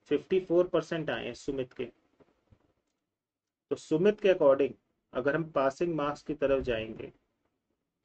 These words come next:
सुमित के line वाली side से अगर हम passing marks की तरफ जाएंगे, तो सुमित के फिफ्टी फ़ोर percent marks आए हैं, उसमें से चालीस marks से वो पास हुआ है, तो उसके फिफ्टी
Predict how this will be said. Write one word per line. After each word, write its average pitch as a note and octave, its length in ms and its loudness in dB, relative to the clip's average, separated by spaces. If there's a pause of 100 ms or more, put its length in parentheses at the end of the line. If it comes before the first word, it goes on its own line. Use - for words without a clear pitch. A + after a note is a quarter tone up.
(240)
सुमित D3 520 -4
के E3+ 340 0 (200)
line B2 360 -2
वाली C#3 260 2
side A#2+ 300 -4
से - 120 -6
अगर C#3 140 -2
हम D3 80 -6
passing C#3+ 480 -4
marks C3 220 -4
की C#3 120 -8
तरफ B2+ 220 -2
जाएंगे, A#2 360 -8 (400)
तो D3+ 60 -2
सुमित F3 340 2
के G3 120 4
फिफ्टी F#3 380 2
फ़ोर E3 340 2
percent D3 380 -2
marks B2+ 340 -4
आए C#3 160 -6
हैं, E3 160 -10
उसमें D#3 320 -4
से G3 180 -2 (120)
चालीस D#3+ 560 2
marks D#3+ 360 -2
से - 180 -6
वो D3 140 2
पास C3 420 -8
हुआ A#2+ 240 -4
है, D#3+ 120 -12 (520)
तो D#3 80 0 (140)
उसके D3 400 0
फिफ्टी F#3 520 -4